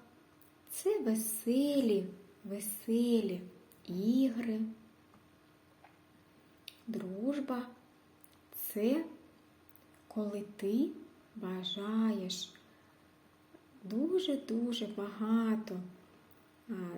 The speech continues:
іншій людині або дитині, бажаєш найкращих побажань, найкращих речей тому,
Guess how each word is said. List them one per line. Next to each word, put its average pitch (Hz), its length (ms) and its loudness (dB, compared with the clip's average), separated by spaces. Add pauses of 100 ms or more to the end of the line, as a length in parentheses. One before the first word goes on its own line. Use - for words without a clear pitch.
(380)
іншій 202 520 -2
людині 196 680 0
або 170 220 -4
дитині, 226 920 2 (600)
бажаєш 185 840 -4 (360)
найкращих 233 1080 0 (1600)
побажань, 190 920 0 (120)
найкращих 262 880 0
речей 226 880 4 (1040)
тому, 185 540 0